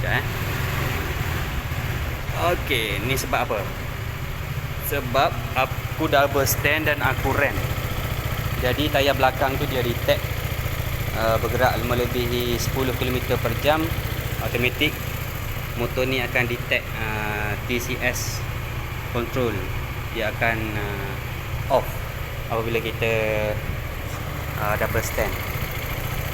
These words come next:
Ha, ya. Apabila kita dalam keadaan, uh, motor jejak ke bumi, kalau bawa memang tak ada isu lah T C S ni. So, sekarang T C S dah, uh, dah off, T C S dah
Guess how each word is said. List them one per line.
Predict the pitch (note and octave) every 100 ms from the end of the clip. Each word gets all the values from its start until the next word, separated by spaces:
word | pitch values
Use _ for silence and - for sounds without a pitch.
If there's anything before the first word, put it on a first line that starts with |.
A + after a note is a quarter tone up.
| - - - - -
Ha, | - - - A2
ya. | C3+ - - - - - - -
Apabila | A2 A2+ A#2+
kita | A#2+ B2 A#2+
dalam | A#2+ A#2+
keadaan, | A#2+ A2 A2+ A2+ A2+
uh, | A2+ A2 G#2+ G#2+
motor | A2 A2 B2 A2+ A2+ A2 G#2+
jejak | A2 A2+
ke | F#2+
bumi, | A#2 A#2+ E3 G3+ - - - - - - -
kalau | G#2 G#2
bawa | G#2 A2+ D3 D#3 A#2
memang | A#2 A2 G#2
tak | G#2 G2+
ada | G#2+
isu | B2 B2 D#3
lah | C3 - -
T | C3
C | A#2+
S | B2+ E3+
ni. | C3+ - - - - - - -
So, | F3 E3
sekarang | D#3 D3+ D#3+ D#3+
T | D3
C | C#3 -
S | D3
dah, | B2+ A#2+ - -
uh, | - A#2+ A#2 A2
dah | A#2+ A2+ A2+
off, | A#2 - - - -
T |
C | A#2 G2
S | A2+ A#2 -
dah | A2+